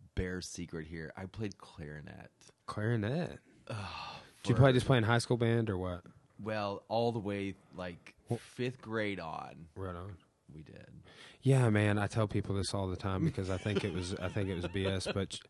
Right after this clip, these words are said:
Speaker 2: like, so I was, I was
Speaker 1: <laughs>
Speaker 2: homeschooled until eighth grade.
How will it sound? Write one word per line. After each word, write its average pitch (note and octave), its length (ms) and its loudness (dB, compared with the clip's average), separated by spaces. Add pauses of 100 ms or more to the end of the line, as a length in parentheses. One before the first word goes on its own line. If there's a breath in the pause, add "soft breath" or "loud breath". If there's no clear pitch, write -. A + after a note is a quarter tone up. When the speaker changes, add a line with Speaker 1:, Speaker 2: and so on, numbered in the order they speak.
(360 loud breath)
Speaker 2:
like, A#2+ 240 6
so A#2+ 280 10
I A#2+ 140 4
was, A#2 200 4
I A#2+ 160 6
was A2+ 140 4
Speaker 1:
<laughs> - 0 -
Speaker 2:
homeschooled G#2+ 520 4
until F#2 260 0
eighth E2+ 240 -4
grade. E2+ 380 -6